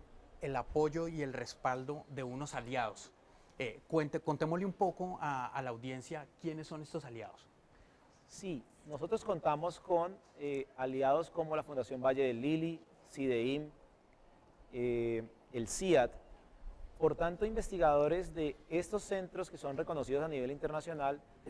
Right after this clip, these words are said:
Speaker 2: son también directores de, de la maestría en investigación. Por tanto, ustedes como aspirantes pueden tener, eh, contacto con estos investigadores y trabajar en líneas de investigación que se desarrollan en estos centros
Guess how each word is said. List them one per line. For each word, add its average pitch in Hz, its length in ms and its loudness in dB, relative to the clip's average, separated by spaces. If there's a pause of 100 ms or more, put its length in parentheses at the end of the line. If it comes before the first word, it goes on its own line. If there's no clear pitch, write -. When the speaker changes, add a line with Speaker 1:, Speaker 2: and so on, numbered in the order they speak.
(260)
Speaker 2:
son 160 280 2
también 180 260 4
directores 156 480 6
de, 151 100 6 (160)
de 139 300 4 (220)
la 123 100 2
maestría 127 480 0
en 127 60 -2
investigación. 110 640 -4 (1000)
Por 139 160 2
tanto, 147 320 2
ustedes 185 400 4
como 180 160 0
aspirantes 165 600 2
pueden 175 580 2 (1000)
tener, 139 400 2 (100)
eh, 151 460 4 (240)
contacto 151 520 2
con 185 120 0
estos 156 160 -8
investigadores 165 580 4
y 156 60 -4
trabajar 131 480 4
en 170 100 0
líneas 165 220 0
de 151 60 -6
investigación 156 540 0
que 147 160 4
se 135 100 0
desarrollan 131 680 2
en 123 80 -4
estos 120 300 -4
centros 131 480 -2